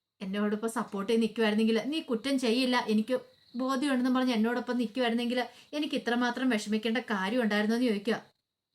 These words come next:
നയന പറഞ്ഞു, "അമ്മേനെ തെറ്റ് പറഞ്ഞിട്ട് കാര്യമില്ല. കാരണം അതുപോലെയുള്ള തെളിവുകളൊക്കെ നിരത്തിയിട്ടല്ലേ അഭി ചതിക്കുഴി, ചതിക്കുഴിയെ പെടുത്തിയെന്ന് ചോദിക്കാം. അത് ശരി, അവനിട്ട് ഞാൻ വെച്ചിട്ടുണ്ട്. ഇത് ഞാൻ അങ്ങനെ വെറുതെ വിടാൻ ഉദ്ദേശിച്ചിട്ടില്ലെന്ന് പറയണം."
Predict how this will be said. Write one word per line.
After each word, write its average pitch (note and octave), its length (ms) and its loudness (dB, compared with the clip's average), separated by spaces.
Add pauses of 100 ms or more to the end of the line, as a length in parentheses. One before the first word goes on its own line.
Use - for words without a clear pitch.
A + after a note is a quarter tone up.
(600)
നയന F3 260 -8
പറഞ്ഞു, F#3+ 240 -8 (340)
"അമ്മേനെ F3+ 320 -4
തെറ്റ് A#3 300 -2
പറഞ്ഞിട്ട് A#3 320 0
കാര്യമില്ല. A3+ 440 0 (500)
കാരണം A#3+ 360 0 (340)
അതുപോലെയുള്ള D4 440 0
തെളിവുകളൊക്കെ B3+ 560 0
നിരത്തിയിട്ടല്ലേ B3+ 640 0 (540)
അഭി G3 160 -6
ചതിക്കുഴി, G3+ 600 -2 (220)
ചതിക്കുഴിയെ G3+ 460 -2
പെടുത്തിയെന്ന് G#3 440 -2
ചോദിക്കാം. G#3 260 0 (340)
അത് E3 180 -10
ശരി, A3 200 0
അവനിട്ട് F3 380 -2
ഞാൻ A3 120 2
വെച്ചിട്ടുണ്ട്. A3 480 -2 (200)
ഇത് F3+ 140 -10
ഞാൻ G3+ 120 -2
അങ്ങനെ G#3+ 220 2
വെറുതെ F#3 340 -2
വിടാൻ A#3 260 2
ഉദ്ദേശിച്ചിട്ടില്ലെന്ന് A3 680 0
പറയണം." G#3 340 0